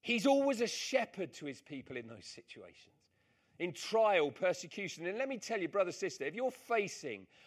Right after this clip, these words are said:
hardship this morning, he's your shepherd. And he loves to care for frightened sheep. He wants to reassure us, encourage us to persevere. And, and so Revelation had to speak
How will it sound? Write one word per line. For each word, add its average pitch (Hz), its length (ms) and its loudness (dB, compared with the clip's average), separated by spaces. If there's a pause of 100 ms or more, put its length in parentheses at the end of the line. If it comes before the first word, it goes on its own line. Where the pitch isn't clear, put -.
hardship 208 560 2
this 165 200 -10
morning, 160 240 -4 (280)
he's 220 300 -8
your 220 200 0
shepherd. - 840 -12 (3500)
And 147 120 -2
he 170 80 0
loves 214 340 4
to 196 120 -6
care 180 360 2
for 135 120 -12
frightened 135 680 -4 (240)
sheep. - 420 -10 (260)
He 180 100 -6
wants 220 280 2
to 220 100 -2
reassure 180 640 -2
us, - 220 -18 (260)
encourage 170 480 0
us - 200 -8
to 156 120 -8
persevere. 156 720 2
And, 117 120 -2 (540)
and - 140 0
so 277 400 6 (420)
Revelation 247 640 2
had 254 320 0
to 262 120 -8
speak - 380 -4